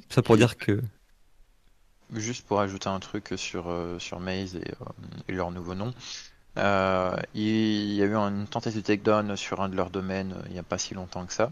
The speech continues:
Speaker 2: Et ils ont pas du tout apprécié et, euh, ils ont mis un message, euh, euh, indiquant aux chercheurs, euh, que si vous essayez à nouveau de takedown, euh, bon, bah, potentiellement les clients, euh, leurs données se retrouveront directement sur les forums du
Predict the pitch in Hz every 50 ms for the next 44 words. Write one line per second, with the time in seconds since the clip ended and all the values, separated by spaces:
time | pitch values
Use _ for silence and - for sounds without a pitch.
0 | - - - - - - - - - - - - 95 98 90 - 90 98 - -
1 | 135 135 135 - - 123 107 98 - - - 95 - - - - 117 117 120 127
2 | 127 - - - - - - 92 90 90 87 87 87 - 95 95 90 92 92 92
3 | 92 92 92 90 90 87 - - - 95 95 95 92 - 90 90 87 82 85 85
4 | 90 - - - - - - - - - - - - - - - - 90 87 80
5 | 82 85 - - - 95 95 92 90 - - 107 104 101 95 90 90 - - -
6 | - - - - 101 98 95 98 90 85 85 87 85 - - - - - - -
7 | 87 92 87 87 87 - - 95 92 90 92 90 90 95 90 - - 90 85 85
8 | 87 95 101 104 95 87 85 87 87 87 87 87 90 90 85 85 80 - 87 82
9 | - - - - 90 90 90 98 101 95 90 - - - - 92 92 98 101 98
10 | 92 92 110 - - - - - 92 85 82 92 90 92 95 95 - - - -
11 | - 90 87 92 95 90 92 87 87 - 98 95 95 - - 101 - - - 92
12 | 90 90 90 90 85 90 85 82 85